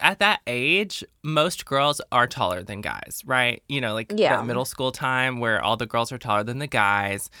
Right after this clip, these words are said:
Speaker 1: And so it was just, yeah, it was sad.
Speaker 2: Yeah, I mean, that doesn't make it any less, um, I guess, like, hurtful to Gordo, 'cause you could see in the episode clearly how, like, distraught or, like,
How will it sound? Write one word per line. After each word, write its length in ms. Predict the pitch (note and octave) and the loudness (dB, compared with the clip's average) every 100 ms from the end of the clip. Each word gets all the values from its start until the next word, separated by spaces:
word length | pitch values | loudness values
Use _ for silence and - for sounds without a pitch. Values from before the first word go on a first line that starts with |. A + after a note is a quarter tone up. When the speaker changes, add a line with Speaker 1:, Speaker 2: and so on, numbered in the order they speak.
| - - _ | -20 -20 _
Speaker 1:
And 160 | - B2 | -10 -6
so 360 | - B2+ B2 A#2+ | -2 0 0 -2
it 100 | B2 | -6
was 200 | D#3+ - | -8 -8
just, 300 | F#3+ - - | -10 -10 -10
yeah, 180 | G#3 E3+ | -6 -6
it 40 | |
was 120 | - | -6
sad. 540 | - C#3+ F#3+ - - C#3 F#3+ | -8 -8 -8 -8 -10 -8 4
Speaker 2:
Yeah, 160 | G#3 | 4
I 40 | G4 | 6
mean, 280 | C4+ A3+ G#3+ | 2 0 4
that 100 | B3+ | 4
doesn't 500 | D4+ C4 A3 F#3 - | 6 2 -4 -4 -2
make 220 | G3 G3+ | -2 2
it 60 | G3+ | 0
any 260 | F#3+ G3 F3 | 0 0 2
less, 520 | E3+ A#3+ A#3 - - | 4 4 2 -2 -4
um, 560 | F#3+ F#3 E3+ F3 G3 F#3+ _ _ | 2 4 2 -2 -12 -14 _ _
I 60 | F#3+ | 0
guess, 180 | F#3+ F#3 | 0 0
like, 120 | E3+ | -4
hurtful 680 | - G3 G#3 - B3+ C4 C4+ _ _ - | 0 6 6 8 10 10 6 _ _ 2
to 140 | C#4+ | 2
Gordo, 540 | C#4+ D4 D4+ B3 F#3+ - | 6 6 8 8 6 4
'cause 280 | F#3+ F3 | 4 4
you 120 | F#3+ F4+ - | 2 0 2
could 140 | A3 | 0
see 140 | - F#3 | 2 0
in 80 | |
the 80 | F3 | 2
episode 500 | F#3 F#3 - F3 E3+ | 4 4 4 4 4
clearly 380 | - G3 A3+ G#3 | 0 2 4 2
how, 240 | F#3+ F3+ E3+ | 4 6 6
like, 320 | E3 D#3+ - - | 6 0 -4 -2
distraught 640 | F3 - - F3 F3+ F#3+ | -2 0 -2 4 6 8
or, 80 | F3+ | 8
like, 340 | E3+ E3 F#3 | 8 6 2